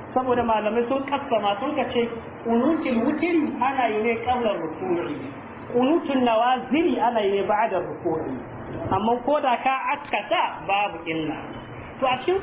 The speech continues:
kunutun nawaz-, kunutul wutiri, mun sallah ya koya ma Al-Hasan ibn Ali na cewa ya ce, "Allahumma hadini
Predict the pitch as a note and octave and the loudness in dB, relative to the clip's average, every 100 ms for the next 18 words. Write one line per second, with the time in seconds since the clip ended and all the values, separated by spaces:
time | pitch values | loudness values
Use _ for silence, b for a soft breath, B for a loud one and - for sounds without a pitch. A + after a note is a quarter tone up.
0 | F#4 C4+ D#4 D4 B3+ A3+ G3+ G#3 G3+ - | 0 2 2 2 2 2 2 0 -2 -6
1 | - A3+ D#4+ C4+ G#3 G#3+ A3+ A3 D#3 - | -2 2 2 0 -2 0 2 0 -2 -10
2 | - - - - E3+ G#3+ C#4 C4+ C4+ C4 | -14 -14 -14 -4 -2 0 2 0 2 0
3 | B3+ C4 A#3+ A#3+ G#3+ - B3+ C4+ C4 C4 | 2 2 2 2 0 0 0 0 -2 0
4 | A#3+ G3+ A3+ B3+ C4+ - A#3+ A#3 A#3+ A#3+ | 0 0 -2 -2 -4 -2 2 4 4 2
5 | - G#3 G3+ C4 C#4 G#3+ A#3 A#3+ A#3+ A#3+ | -4 -8 -4 -2 0 0 2 2 0 0
6 | G3+ G3+ G3+ | 0 -2 -4